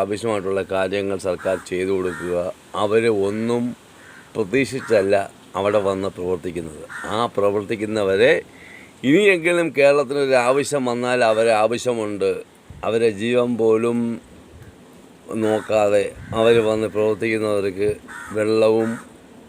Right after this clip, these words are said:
ആഹാരവും എത്തിക്കാൻ സർക്കാർ ശ്രമിക്കണം.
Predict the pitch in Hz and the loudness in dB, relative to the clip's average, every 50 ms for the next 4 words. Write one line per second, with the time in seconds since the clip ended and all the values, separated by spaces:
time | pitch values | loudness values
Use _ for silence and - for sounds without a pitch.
0 | - - - - - - - - - 104 110 113 110 90 104 107 107 104 104 110 | -20 -20 -20 -20 -20 -20 -16 -8 -2 0 0 0 0 0 2 2 4 4 6 6
1 | 110 104 107 110 104 - 107 92 - - 110 104 95 104 107 107 101 92 - 104 | 6 4 4 0 -4 -4 -6 -6 -4 -6 -6 -4 -2 0 -2 -2 -2 -4 -4 -4
2 | 98 92 - - 107 104 104 101 - - 101 95 98 95 - 92 90 87 87 | -4 -2 -2 0 2 2 2 2 -2 -2 -2 -2 -2 -2 -2 -4 -6 -6 -8